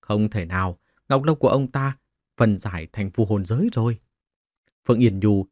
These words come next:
sắc mặt tái nhợt, tế khởi nguyên đan của mình, lấy tứ đại thần hỏa không ngừng rèn luyện, chữa trị vết nứt trên nguyên đan, dịu dàng nói, "Sư huynh, nguyên thần thứ hai cũng không phải nguyên thần của bản thân Vu Sĩ, mà là đoạt lấy nguyên thần của Vu Sĩ khác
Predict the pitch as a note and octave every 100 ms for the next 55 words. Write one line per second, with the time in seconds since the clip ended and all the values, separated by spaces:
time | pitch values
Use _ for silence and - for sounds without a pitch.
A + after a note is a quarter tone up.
0 | _ - C#3 F#2+ - C3 G3 B2+ F2 _
1 | _ _ G#3 G#3+ G2 G#2 G#2+ G#2+ G2+ -
2 | F2 G2 F2+ E2+ _ _ - A#2+ D3+ C#3
3 | G2 G2+ G#2+ F#2 - F#2 E2+ - B2+ G#2+
4 | F#2+ A#2+ A2 G2 A2 - _ _ _ C#3
5 | C3+ A2 G#2 C#3 D3+ E3 - G2+ F2+ G2+
6 | F2 G2+ G2+ F#2 _ - B2 G#2+ G2+ F2
7 | G2+ F#3 - _ _ _ - A2+ G2+ G2
8 | G#2 G2+ - _ _ B2+ C3 B2+ G#2+ D3
9 | D3 C3 B2 A#2+ C#3 C3+ C#3+ B2+ F#2 F2+
10 | A2 A2+ G#2+ G2 F#2+ G2+ F#2 E2 F#2 G2
11 | F2+ G#2 F2 - C#3 G3+ _ _ _ B2
12 | A#2+ A#2 A#2 - A#2+ - B2 E3+ B2 G#2
13 | A2 F#2+ F2 G2+ F#2+ F#2+ F#2 A2+ A#2+ D#3
14 | F#3